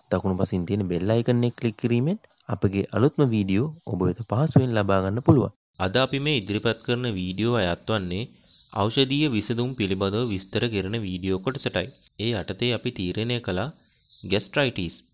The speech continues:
එහෙමත් නැත්නම් අම්ල පිත්ත රෝගය ගැන ඔබට කියලා දෙන්න. සම්පූර්ණ වීඩියෝ එකම නරඹලා ලයික් එකක් දාන්න වගේම ඔබගේ අදහස් සහ යෝජනා කමෙන්ට් කරන්නත් අමතක කරන්න එපා. ඔබට කිසි දිනක ඔබේ පපුව සහ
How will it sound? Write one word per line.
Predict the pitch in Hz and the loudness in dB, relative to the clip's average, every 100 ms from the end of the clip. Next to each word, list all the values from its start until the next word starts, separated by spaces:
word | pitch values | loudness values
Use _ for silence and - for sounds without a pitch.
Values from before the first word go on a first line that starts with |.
| _ - | _ -10
එහෙමත් | 98 104 95 | -8 -6 -6
නැත්නම් | 104 95 95 117 151 - _ | -6 -8 -4 -6 -6 -14 _
අම්ල | 95 107 135 | -8 -4 -6
පිත්ත | 147 131 - | -6 -6 -2
රෝගය | 127 95 95 117 | 0 0 2 0
ගැන | 101 113 | 0 -4
ඔබට | 123 95 123 | -2 -2 -4
කියලා | - 92 90 90 | 0 2 2 2
දෙන්න. | 110 117 85 - _ _ _ | 0 -2 -8 -14 _ _ _
සම්පූර්ණ | 110 107 131 135 143 | -4 -4 -2 -2 -2
වීඩියෝ | 113 104 107 117 | -2 -2 0 0
එකම | 113 117 | 0 -2
නරඹලා | 107 98 113 101 - 101 | -2 0 0 -2 -4 -2
ලයික් | 92 92 104 | -2 -2 0
එකක් | 104 101 | 0 0
දාන්න | 95 98 104 | -2 0 -2
වගේම | 98 98 107 87 | -2 -2 -2 -4
ඔබගේ | 107 95 120 139 | -6 -4 0 2
අදහස් | 95 101 107 - | 2 2 0 0
සහ | 117 107 | 0 2
යෝජනා | 95 - 104 113 | 0 -2 -4 -4
කමෙන්ට් | - 98 120 | -4 -4 -2
කරන්නත් | 123 104 98 117 123 | -2 -2 -2 -6 -6
අමතක | 98 95 98 | -6 -6 -4
කරන්න | 98 92 110 | -4 -4 -4
එපා. | 101 90 - - _ _ _ _ _ - | -4 -6 -8 -16 _ _ _ _ _ -6
ඔබට | 101 147 | 0 0
කිසි | 175 113 131 | 0 -2 -2
දිනක | 143 113 - 165 - _ | -2 -2 -2 -8 -10 _
ඔබේ | 104 117 147 | -2 0 0
පපුව | 98 - 117 | -2 0 0
සහ | 123 147 | 2 0